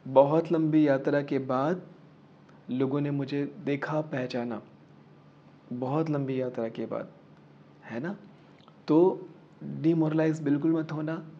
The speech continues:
मन को हारने मत देना। और सबसे इंपॉर्टेंट बात, ये देखना ही मत कि क्या रिजल्ट मिल रहा है। आप सिर्फ अपना काम करते जाना, करते जाना, करते जाना।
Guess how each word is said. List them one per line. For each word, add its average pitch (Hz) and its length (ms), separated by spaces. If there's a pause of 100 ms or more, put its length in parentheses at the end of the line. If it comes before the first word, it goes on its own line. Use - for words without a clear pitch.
(180)
मन 135 140
को 147 160
हारने 139 400
मत 156 160
देना। 147 340 (560)
और 165 380 (520)
सबसे 165 280
इंपॉर्टेंट 151 640
बात, 120 200 (260)
ये 160 80
देखना 147 400
ही 170 160
मत 170 320 (340)
कि 160 80
क्या 143 240
रिजल्ट 147 380
मिल 147 140
रहा 135 220
है। 127 160 (580)
आप 147 180
सिर्फ 180 340
अपना 156 280
काम 156 340
करते 156 380
जाना, 139 320 (220)
करते 143 300
जाना, 127 260
करते 135 380
जाना। 120 260